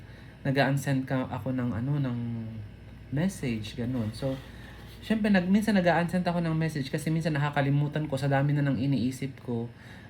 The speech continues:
na, um, tinanong niya bakit daw ako nag-unsend ng message. Sabi ko, "Nag-unsend ako ng message kasi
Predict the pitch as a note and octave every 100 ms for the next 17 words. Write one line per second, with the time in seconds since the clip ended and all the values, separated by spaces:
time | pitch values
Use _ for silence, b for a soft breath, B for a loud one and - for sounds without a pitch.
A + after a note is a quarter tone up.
0 | - B2+ B2+ B2+ B2+ A#2+ A#2 A#2+ - -
1 | - - - B2+ A#2+ A#2 A2+ A2+ - -
2 | - E3 F3 E3+ D#3+ D3 C#3 D3+ C#3+ C#3+
3 | B2+ C3+ C3+ C#3+ C#3 C#3 D3 D#3+ E3+ C#3
4 | C#3+ D3+ D#3 - C3 C#3 E3 D#3+ F3+ D#3+
5 | E3+ D#3+ D#3 D3+ D3 C3 B2+ B2+ - B
6 | B B - D#3+ D3 D3 C#3 C3+